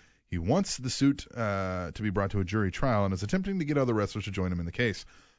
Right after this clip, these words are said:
Although Haynes wrestled for four years before joining W W E and several years after leaving W W E, he claims he suffered fifteen concussions during his two-year stint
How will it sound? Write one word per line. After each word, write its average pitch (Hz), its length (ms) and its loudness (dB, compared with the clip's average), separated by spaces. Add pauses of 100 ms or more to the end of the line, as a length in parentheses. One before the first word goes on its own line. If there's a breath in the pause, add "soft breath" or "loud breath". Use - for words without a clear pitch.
(100 soft breath)
Although 220 440 6
Haynes 226 320 4
wrestled 180 380 2
for 135 100 2
four 151 260 4
years 131 200 4
before 113 340 2
joining 151 320 0
W 175 200 0
W 180 260 0
E 190 220 -2
and 143 180 4
several 320 360 4
years 226 280 2
after 202 400 2
leaving 190 380 4
W 98 240 4
W 92 280 0
E, 92 200 -2 (400 loud breath)
he 180 80 2
claims 247 340 2
he 208 120 2
suffered 190 380 4
fifteen 214 380 2
concussions 160 540 2
during 123 200 2
his 107 140 0
two-year 95 380 0
stint - 440 -2